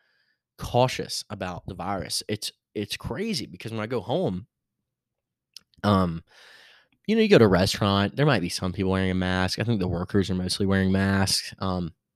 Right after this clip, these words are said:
but no one's acting crazy about it. But down here, like, you'll be going places and people will literally walk in the middle of the road. I'm not making this up. Like, I'm talking about in the middle of the road to get away from, from people,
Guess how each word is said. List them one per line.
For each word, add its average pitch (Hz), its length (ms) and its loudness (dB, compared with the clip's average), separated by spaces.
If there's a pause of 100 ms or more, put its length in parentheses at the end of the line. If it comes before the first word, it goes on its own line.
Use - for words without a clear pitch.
(140)
but 120 300 4 (1700)
no 117 160 -4
one's 143 200 4
acting 117 300 4
crazy 104 360 4
about 90 240 4
it. 82 80 0
But 95 100 4
down 110 200 6
here, 123 320 6
like, 90 200 0
you'll 101 100 4
be 95 140 2
going 104 400 2
places 98 400 -12
and 95 160 -8
people 120 340 -2
will 95 240 -2
literally 101 460 0
walk 92 420 -2
in 113 80 0
the 98 60 2
middle 107 200 4
of 92 80 -2
the 90 80 -4
road. 87 440 4 (920)
I'm 196 100 0
not 311 160 2
making 131 200 0
this - 180 -4
up. 98 160 0
Like, 98 160 -6
I'm 143 100 2
talking 175 220 4
about 135 80 8
in 113 80 6
the 107 60 8
middle 113 380 8
of 113 80 4
the 101 140 4
road 90 380 6
to 90 100 2
get 90 100 6
away 85 200 4
from, - 260 -8 (380)
from 92 100 -4
people, 85 400 -2